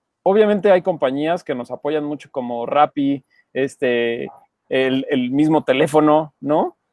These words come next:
Este, y el poco flujo que tenemos es con lo que estamos sobreviviendo ahorita. Este, pero, eh, aquí, pues, dejar un poco la sensibilidad de que l-, los que tengan emprendimientos y más si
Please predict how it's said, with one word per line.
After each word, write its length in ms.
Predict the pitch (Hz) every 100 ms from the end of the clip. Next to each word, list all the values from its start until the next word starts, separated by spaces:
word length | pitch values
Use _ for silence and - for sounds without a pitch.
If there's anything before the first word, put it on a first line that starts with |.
| _
Este, 580 | 135 135 139 - 131 127
y 140 | 147 147
el 120 | 143
poco 280 | 180 190 175
flujo 320 | 175 165 160
que 100 | 147
tenemos 580 | 139 139 170 277 - _ _
es 140 | 156 143
con 160 | 180
lo 80 | 151
que 80 | 135
estamos 260 | 156 156
sobreviviendo 540 | 151 131 127 127 135 143
ahorita. 340 | 151 160 139 _ _ _ _ _
Este, 720 | - 135 127 - 135 123 123 _
pero, 720 | - 143 151 147 143 139 135 - _ _ _ _ _ _ _ _
eh, 580 | 160 143 139 135 135 135 - _ _ _ _ _ _
aquí, 580 | 143 139 185 196 240 - _ _
pues, 240 | - 143 143
dejar 260 | 151 170
un 100 | 170
poco 260 | 156 170 180
la 160 | 151 135
sensibilidad 840 | 151 139 143 143 147 151 156 156 _ _ _ _
de 220 | 139 135
que 140 | 120 135
l-, 200 | 135 131
los 240 | 139 135 127
que 140 | 143
tengan 240 | 165 170
emprendimientos 720 | 156 147 127 131 143 147 143 139
y 40 |
más 220 | 135 143
si 260 | 160 151